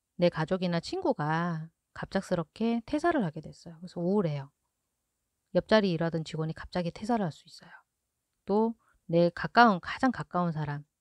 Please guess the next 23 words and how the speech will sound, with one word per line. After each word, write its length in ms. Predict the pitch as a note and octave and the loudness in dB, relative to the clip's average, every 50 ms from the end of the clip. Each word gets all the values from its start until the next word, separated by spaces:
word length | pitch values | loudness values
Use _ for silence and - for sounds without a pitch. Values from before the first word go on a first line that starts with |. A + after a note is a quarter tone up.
| _ _ | _ _
가족이나 480 | - - - - F3+ E3 F3 E3+ E3+ E3 | -18 -14 -8 -6 -4 -4 -2 -2 -4 -4
친구가 600 | - - B3+ B3+ A#3+ G#3+ - - A#3 C4 C#4+ D4 - _ _ - | -4 -2 -2 -2 -2 -2 2 4 4 4 4 0 -4 _ _ -6
병원에 340 | - D3 D3+ F#3 A#3 B3+ | -4 0 2 2 4 4
입원을 320 | G#3 E3+ D#3+ F3 E3+ D#3+ D#3 | 2 2 0 0 -2 0 -2
한다거나 580 | D#3 D3+ D3+ D3+ D3 - D3 D3+ D#3 D#3+ D#3+ - _ _ _ _ _ _ _ | -2 -4 -6 -8 -8 -6 -6 -6 -6 -6 -8 -10 _ _ _ _ _ _ _
아까 180 | - - E3+ | -6 -2 0
말씀드린 420 | E3 D3+ D3+ - D#3+ D#3 D#3 D#3+ E3+ | 0 0 0 -2 -4 -4 -4 -4 -4
상갓집, 560 | - - C4 C4+ C#4+ C4+ - - - - - _ _ _ _ _ _ | -2 -2 0 0 0 -2 -4 -10 -16 -18 -18 _ _ _ _ _ _
예, 80 | - _ | -20 _
그런 220 | - - E3 F3 D#3+ | -6 -4 -4 -2 0
좀 280 | - E3+ E3 E3 D#3+ - - - - | 0 0 0 -2 -2 -6 -12 -18 -20
슬픈 300 | - - A3+ - D4+ D4+ | -16 -14 -2 2 2 2
소식을 360 | - D4 C4+ - A3 F3+ D#3 | 4 2 0 0 -2 -2 -2
듣게 220 | - - - D#3+ | -4 -6 -10 -8
될 100 | D3 D#3 | -8 -8
수도 200 | D3+ - - - | -8 -10 -12 -14
있습니다. 540 | C#3 - - D#3 D#3 D3+ D3+ - D3 D3 D3 - _ _ _ _ - | -14 -10 -8 -6 -6 -4 -6 -6 -8 -10 -10 -12 _ _ _ _ -20
네. 180 | - - _ _ _ _ _ _ _ _ _ - - _ _ _ _ _ _ | -20 -20 _ _ _ _ _ _ _ _ _ -20 -20 _ _ _ _ _ _
잘 140 | - - E3+ | -2 0 2
넘기셨으면 520 | D#3 D#3+ E3 G3 G3 G3 F#3 - F#3 E3 | 2 2 2 0 0 0 0 0 0 -2
좋겠고요. 720 | - - - - D#3+ - - E3 D#3 D#3+ E3+ F#3+ A#3+ C#4+ - _ _ _ _ - _ - _ | -2 -6 -10 -14 -14 -8 -4 -2 0 2 4 4 4 4 2 _ _ _ _ -20 _ -8 _
마지막입니다. 840 | - F3 F3+ - C#4 C#4 C#4 C4+ A#3 A3+ G3+ F#3+ F#3 - G3 F#3+ | 2 4 6 8 8 8 8 6 4 2 2 0 2 2 2 0
개수분들이죠. 1120 | F#3 - - D#3 - G#3+ G#3+ G3 G3 F#3 E3+ E3 D#3 D#3 D3+ - A3+ A#3 A#3 G#3+ F3+ D#3+ D#3 | 0 -2 -6 -6 -4 -4 -4 -2 -2 -2 0 -2 -2 -4 0 4 6 6 8 6 6 2 0